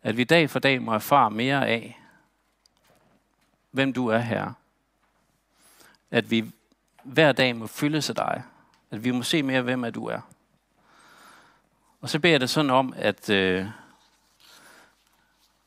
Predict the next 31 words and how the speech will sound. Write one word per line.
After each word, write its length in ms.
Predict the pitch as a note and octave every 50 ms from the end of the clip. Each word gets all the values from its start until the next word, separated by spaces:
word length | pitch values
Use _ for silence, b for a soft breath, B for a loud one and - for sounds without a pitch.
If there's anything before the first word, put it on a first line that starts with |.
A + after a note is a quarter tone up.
| _ _ _ _ _ _ _ _ _ _
flere 220 | - - D3+ D3
og 40 | C#3+
flere 220 | - C3+ C3 C3 C3+
må 100 | C3 A#2+
krydse 380 | - - D3 C#3+ C#3 D3 B2+
den 140 | A#2 A#2+ A#2
her 100 | A#2+ A2+
bro 200 | A2 A2+ B2+ B2
til 140 | A2+ - G#2
dig. 280 | G2+ G#2 G#2+ A2+ B2+ - - - _ _ _ _ _ _ _ - _ _ _ _ _ _ _ _ b b b b b b b b b b b b b b b b b b b b _ _ _ _ _ _ _ _ _ _ _ _ _ _ _ _ _ _ _ _
Herre, 180 | - - B2 A#2+
tak 260 | - - D3 C#3 -
for 100 | - C3+
invitationen 560 | A#2 A2+ A2 G#2 A#2 A2 - E3 D#3 C#3 A#2+
til 100 | - -
at 60 | A#2+
leve 280 | A2+ A2+ A#2+ B2+ C3 A#2+
en 100 | A#2 B2
evighed 360 | C3 C#3 C#3 C3 B2+ B2+ A#2
med 140 | A2 G#2 G2+
dig. 260 | G2 - - A2+ B2 - - - _ _ _ _ _ _ _ _ _ _ _ _ _ _ _ b b b b b b b b b b _
Og 160 | - C#3 - -
alt 180 | D3 C#3 -
det, 100 | C#3+ B2+
du 60 | B2
har 200 | A#2 B2+ B2 A2+
til 220 | A2 - - A#2 A2+
os, 160 | A2 - -
det 160 | - A#2+ A2
er 40 | G#2
godt. 560 | - A#2+ A2+ B2 - - - - - - -